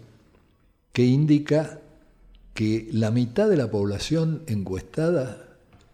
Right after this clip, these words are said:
está en general a favor de que las Fuerzas Armadas intervengan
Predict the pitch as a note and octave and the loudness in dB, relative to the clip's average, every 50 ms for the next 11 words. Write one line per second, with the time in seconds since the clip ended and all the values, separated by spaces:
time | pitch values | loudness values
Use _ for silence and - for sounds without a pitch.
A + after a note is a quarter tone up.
0 | _ _ - G#2 G2+ - - - C3 C3+ C#3+ D#3+ C#3+ - - - - - A2+ A2 | _ _ -10 -10 -10 -10 -10 -8 -6 -4 -4 -6 -8 -12 -20 -20 -14 -8 -6 -6
1 | G#2+ G2+ - - A2 G#2 G#2 A2+ B2 C3+ D#3 D#3+ - - - - - - - - | -6 -6 -6 -6 -4 -2 -2 -2 0 0 0 -2 -2 -4 -10 -12 -12 -10 -8 -6
2 | A2+ G#2 A2+ B2+ D#3 D#3+ G#2 E2 D#2 D#2+ - - - - - _ _ _ _ _ | -4 -2 0 2 4 4 4 2 0 -6 -10 -14 -18 -20 -20 _ _ _ _ _
3 | _ - - F#2+ G2 F2+ F#2+ F#2 F2 - - B2 A#2 G#2+ A2+ F#2+ - - F#2+ G2 | _ -8 -4 -2 -2 0 0 -2 -2 -2 -2 -2 0 0 -2 -2 -4 -4 -8 -6
4 | G2+ A2 A2+ G#2+ G#2 - - G2 E2+ D#2+ D#2+ F#2 E2+ F2+ F2+ G2+ G2+ F#2+ G2+ F#2+ | -6 -4 -4 -4 -6 -6 -8 -12 -12 -10 -8 -8 -6 -4 -2 -2 -2 -4 -4 -6
5 | F2+ F#2+ G#2 - - | -6 -8 -10 -12 -16